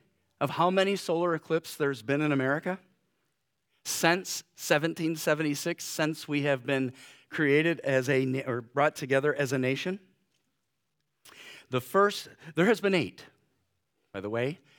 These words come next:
Now, there's partials. I'm talking about total solar eclipses. On June twenty-fourth, seventeen seventy-eight, there was a solar eclipse.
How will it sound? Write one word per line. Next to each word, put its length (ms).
Now, 120
there's 260
partials. 720
I'm 200
talking 400
about 260
total 380
solar 400
eclipses. 580
On 120
June 280
twenty-fourth, 600
seventeen 640
seventy-eight, 880
there 220
was 420
a 60
solar 400
eclipse. 520